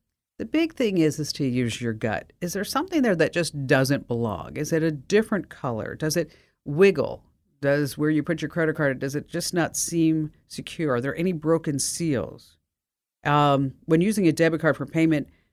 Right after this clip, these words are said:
you wanna run it also as a credit card so that you don't have to enter in your pin number. And then you wanna look at surroundings. Now,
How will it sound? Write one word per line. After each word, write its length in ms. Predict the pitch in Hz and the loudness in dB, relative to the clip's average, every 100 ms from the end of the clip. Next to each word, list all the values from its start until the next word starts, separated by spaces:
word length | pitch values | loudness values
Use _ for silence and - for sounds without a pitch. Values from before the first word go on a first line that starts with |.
| - | -6
you 120 | 160 | 0
wanna 180 | 170 151 | 2 2
run 240 | 143 165 | 2 2
it 120 | 175 | 2
also 340 | - 143 - 143 | 0 -2 -2 -6
as 80 | |
a 60 | 131 | -6
credit 340 | - 151 139 | -4 0 0
card 360 | 127 120 110 104 | -2 -6 -6 -6
so 380 | - 131 120 117 123 | -6 -4 -2 -4 -4
that 180 | 123 | -6
you 100 | 120 | -4
don't 100 | 127 | -6
have 80 | 123 | -6
to 100 | - | -6
enter 240 | 139 123 135 | -8 -6 -4
in 80 | |
your 100 | 120 | -4
pin 320 | 107 - 139 120 | -6 -6 -6 -4
number. 400 | 113 110 - - _ _ _ _ - | -6 -8 -14 -14 _ _ _ _ -2
And 80 | 214 | 2
then 80 | |
you 100 | 262 | 4
wanna 160 | 302 233 | 4 4
look 300 | 175 175 180 | 2 0 -2
at 100 | 147 | -2
surroundings. 800 | - 139 123 117 104 - - - | -2 -2 -2 -2 -6 -12 -12 0
Now, 180 | 156 | 0